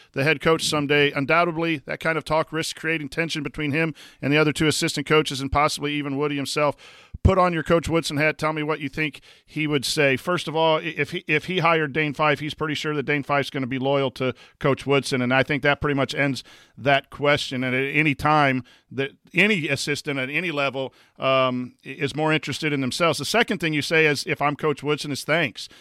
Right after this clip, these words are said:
because you want guys to be hungry enough to do their work, to come in and watch film, to do a good scout, to be successful, and to be named as one of the best possible assistant coaches out there, because whether it's Indiana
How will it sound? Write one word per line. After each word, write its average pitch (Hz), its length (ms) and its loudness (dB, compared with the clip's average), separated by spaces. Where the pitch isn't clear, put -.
because 131 300 -4
you 175 100 4
want 220 220 0
guys 135 300 2
to 139 80 -6
be 143 100 -2
hungry 143 400 -2
enough 135 300 0
to 127 100 -8
do 143 220 -2
their 139 140 0
work, 139 340 -2
to - 80 -10
come 147 240 0
in 143 120 0
and 139 80 -2
watch 139 260 4
film, 143 300 0
to 123 40 -2
do 139 200 0
a 139 40 2
good 135 220 0
scout, 139 380 2
to 123 60 -6
be 139 160 -2
successful, - 640 -4
and 151 160 -2
to 165 60 -6
be 170 100 2
named 165 320 2
as 135 100 -2
one 160 140 2
of 156 60 0
the 151 80 0
best 156 360 0
possible 151 400 -2
assistant 160 380 -6
coaches 160 340 -4
out 160 220 0
there, 143 160 0
because 131 300 -4
whether 147 240 0
it's 135 120 -8
Indiana 165 540 0